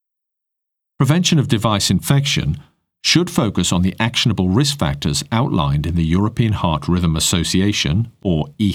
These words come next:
H R A, guidance summary. Higher risks of pocket C I E D infections have been associated with C I E D reoperations,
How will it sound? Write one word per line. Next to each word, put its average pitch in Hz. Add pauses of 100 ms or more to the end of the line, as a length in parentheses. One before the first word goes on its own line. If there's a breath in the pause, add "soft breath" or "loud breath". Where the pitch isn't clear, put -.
H 82
R 78
A, 76
guidance 78
summary. 76 (1500)
Higher 87
risks 87
of 85
pocket -
C 101
I 82
E 85
D 85
infections 95 (320 soft breath)
have 139
been 151
associated 87
with 92
C -
I 90
E 90
D 82
reoperations, 90